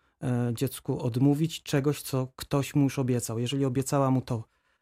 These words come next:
e, pani w szkole albo, albo pani w, przy kasie, gdzie te, e, rozdawane są, e, karnety pu-, do jakichś zniżek na bilety, trudno dziecku wytłumaczyć.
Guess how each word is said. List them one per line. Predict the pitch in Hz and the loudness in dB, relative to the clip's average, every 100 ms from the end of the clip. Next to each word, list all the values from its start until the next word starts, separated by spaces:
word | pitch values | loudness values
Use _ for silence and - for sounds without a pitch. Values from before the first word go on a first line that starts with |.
| _ - | _ -8
e, | 113 110 107 | -6 -6 -4
pani | 135 135 131 | 0 2 2
w | - | -4
szkole | - 110 104 117 64 | -8 -6 -6 -6 -8
albo, | 117 113 120 123 113 135 127 - 127 139 160 | -6 -6 -4 -6 -6 -12 -14 -14 -14 -12 -12
albo | 156 113 117 123 | -10 -10 -6 -8
pani | - 135 135 | -6 0 0
w, | 123 - | 0 -6
przy | - | -8
kasie, | 135 143 135 113 | -2 -2 -2 -6
gdzie | 117 | -8
te, | 123 131 - _ _ - | -6 -8 -8 _ _ -8
e, | 143 127 127 156 135 | -4 -2 -2 -4 -4
rozdawane | 127 123 131 131 123 | -2 -2 0 0 0
są, | - 123 127 | 0 0 0
e, | - 123 | -2 -4
karnety | 123 135 123 131 131 - 113 | -2 -4 0 0 0 -4 -10
pu-, | - 135 127 - | -8 -8 -8 -8
do | 113 | -8
jakichś | 110 123 104 | -6 -6 -2
zniżek | 131 131 120 123 | 2 2 0 -4
na | 113 | -4
bilety, | 120 123 - 131 - - _ - | -4 -6 -6 -10 -12 -20 _ -8
trudno | - 160 131 113 | 0 2 2 -2
dziecku | 123 - 117 | -6 -10 -12
wytłumaczyć. | 117 - 131 117 - 143 - | -14 -8 -6 -6 -4 -6 -6